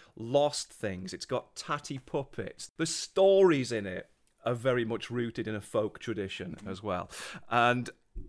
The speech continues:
Speaker 1: a lot of that came from Oliver Postgate, the man behind, uh, Bagpuss, along with, along with Peter Firmin, uh, who made the, and designed and, uh, the, uh, the puppets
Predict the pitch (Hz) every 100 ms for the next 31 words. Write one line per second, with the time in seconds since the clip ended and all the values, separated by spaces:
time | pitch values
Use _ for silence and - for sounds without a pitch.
0 | - 160 160 202 190 160 147 - 143 123
1 | - 117 - 117 120 98 - 123 123 -
2 | 131 - 117 113 110 101 113 117 113 113
3 | - - - - 92 95 107 104 - 107
4 | - 104 104 98 95 - 104 98 95 -
5 | 104 - 120 127 127 123 - 98 92 107
6 | 104 95 104 98 110 104 113 98 101 107
7 | 107 104 98 107 - - - 98 101 104
8 | 110 104 104 - 131 120 123 113